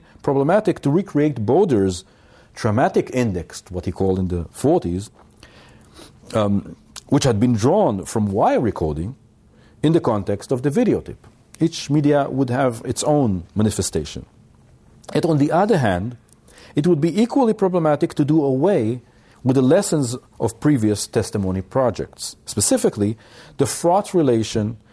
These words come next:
between then and now, experience and expression, witness and audience. All this in favor of a model that reconfigures testimony as a simulation of free-flowing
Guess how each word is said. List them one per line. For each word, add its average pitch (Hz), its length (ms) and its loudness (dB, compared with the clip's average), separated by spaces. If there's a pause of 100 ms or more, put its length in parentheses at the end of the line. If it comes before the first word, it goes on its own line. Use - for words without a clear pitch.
(160)
between 127 360 0 (100)
then 113 460 0 (120)
and 127 140 0
now, 85 340 0 (380)
experience 117 680 0
and 113 160 -2
expression, 117 720 -4 (640)
witness 101 600 0 (180)
and 123 140 0
audience. 104 640 -2 (640)
All 165 160 2
this 175 220 2
in 143 100 2
favor 156 600 2
of 123 180 0
a 123 60 0
model 147 720 0
that 117 260 -4
reconfigures 196 880 0
testimony 104 720 -2 (380)
as 127 120 2
a 131 40 -4
simulation 135 800 2
of - 260 0 (120)
free-flowing 117 1000 2